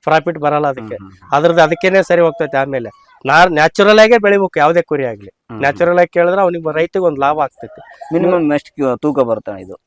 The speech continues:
Speaker 1: ಸರ್, ಬರ್ತೈತೆ ಒಂದು ನಲವತ್ತರಿಂದ ಐವತ್ತು ಕೆಜಿ ವರೆಗೆ
Speaker 2: ನಲವತ್ತರಿಂದ
Speaker 1: ಬರ್ತೈತೆ.
Speaker 2: ಐವತ್ತೈದು ಕೆಜಿ ತೂಕ
Speaker 1: ಐವತ್ತು ಕೆಜಿ ವರೆಗೆ
Speaker 2: ಬರುತ್ತೆ.
Speaker 1: ಮಿನಿಮಮ್ ಬರ್ತೈತೆ.
Speaker 2: ಹ್ಮ್, ಹ್ಮ್.
Speaker 1: ಇದು ಕುರಿ,
Speaker 2: ಹ್ಮ್.
Speaker 1: ಇದು ಗಂಡು ಕುರಿ ಆದ್ರೆ ಇನ್ನು ಜಾಸ್ತಿನೇ
Speaker 2: ಇದು
Speaker 1: ಬರುತ್ತೆ.
Speaker 2: ಟಗರ್
Speaker 1: ಎಪ್ಪತ್ತು
Speaker 2: ಇದು. ಇದು
Speaker 1: ಕೆಜಿ
Speaker 2: ಎಂಬತ್ತು
Speaker 1: ಐತೆ ನೋಡ್ರಿ ಸರ್ ಈಗ.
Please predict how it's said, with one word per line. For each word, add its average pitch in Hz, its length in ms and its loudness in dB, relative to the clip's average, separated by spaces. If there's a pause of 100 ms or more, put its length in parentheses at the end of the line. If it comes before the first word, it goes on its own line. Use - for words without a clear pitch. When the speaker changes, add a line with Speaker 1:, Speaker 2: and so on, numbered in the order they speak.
(420)
Speaker 1:
ಸರ್, 202 100 4
ಬರ್ತೈತೆ 196 400 2
ಒಂದು 175 120 2
ನಲವತ್ತರಿಂದ 185 420 2
ಐವತ್ತು 170 260 -2
ಕೆಜಿ 165 200 -4
ವರೆಗೆ 160 200 -4
Speaker 2:
ನಲವತ್ತರಿಂದ 135 340 0
Speaker 1:
ಬರ್ತೈತೆ. 143 140 2
Speaker 2:
ಐವತ್ತೈದು 123 260 -6
ಕೆಜಿ 139 80 -4
ತೂಕ - 120 -10
Speaker 1:
ಐವತ್ತು 127 120 -6
ಕೆಜಿ 139 60 -4
ವರೆಗೆ 147 180 -6
Speaker 2:
ಬರುತ್ತೆ. 143 140 -6
Speaker 1:
ಮಿನಿಮಮ್ 151 240 -6
ಬರ್ತೈತೆ. 110 400 -14
Speaker 2:
ಹ್ಮ್, 92 120 -20
ಹ್ಮ್. 87 120 -20
Speaker 1:
ಇದು 165 120 -2
ಕುರಿ, 180 260 0
Speaker 2:
ಹ್ಮ್. - 440 -6
Speaker 1:
ಇದು 208 100 6 (640)
ಗಂಡು 208 180 2
ಕುರಿ 208 180 2
ಆದ್ರೆ 208 260 2
ಇನ್ನು 196 140 -2
ಜಾಸ್ತಿನೇ 185 400 0
Speaker 2:
ಇದು 165 80 -2
Speaker 1:
ಬರುತ್ತೆ. 135 280 2
Speaker 2:
ಟಗರ್ 147 80 2
Speaker 1:
ಎಪ್ಪತ್ತು - 240 2
Speaker 2:
ಇದು. - 240 -10
ಇದು 147 80 2
Speaker 1:
ಕೆಜಿ 190 120 6
Speaker 2:
ಎಂಬತ್ತು 208 380 4
Speaker 1:
ಐತೆ 180 320 2
ನೋಡ್ರಿ 127 200 -6
ಸರ್ 127 120 -8
ಈಗ. 117 140 -10